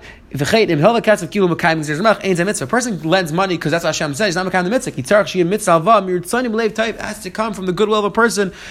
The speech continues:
that he wants to help out his friend. So that's why the Pasuk is saying that the person has to do it on his own, not just because HaKadosh Baruch Hu commanded him. So that's a similar idea.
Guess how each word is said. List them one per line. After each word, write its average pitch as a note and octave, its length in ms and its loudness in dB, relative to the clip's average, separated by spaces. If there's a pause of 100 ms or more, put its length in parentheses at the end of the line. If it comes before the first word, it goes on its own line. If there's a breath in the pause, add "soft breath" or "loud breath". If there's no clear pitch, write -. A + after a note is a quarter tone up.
(140 loud breath)
that F3+ 100 4
he F3 60 6
wants G#3 260 2
to F#3 60 0
help G3+ 180 4
out G3+ 120 4
his F#3+ 120 -6
friend. G#3+ 380 2
So D3+ 120 -8
that's F#3+ 220 -2
why F#3 60 -6
the D#3 80 -6
Pasuk F#3+ 300 -8
is - 40 -12
saying A3+ 240 -2
that F3+ 80 -2
the F3 80 -4
person G#3 240 -4
has F#3 80 -4
to E3+ 60 -8
do A3 160 2
it - 60 0
on F#3+ 120 0
his F#3 140 0
own, G#3+ 240 4
not G#3 160 0
just E3+ 120 -10
because F#3 160 -6
HaKadosh F#3 260 -6
Baruch F#3 160 -4
Hu - 40 -18
commanded B2+ 300 -4
him. F3 60 -14
So A#3 80 -8
that's A3+ 80 -8
a F3 40 -4
similar G3+ 220 0
idea. F#3+ 320 0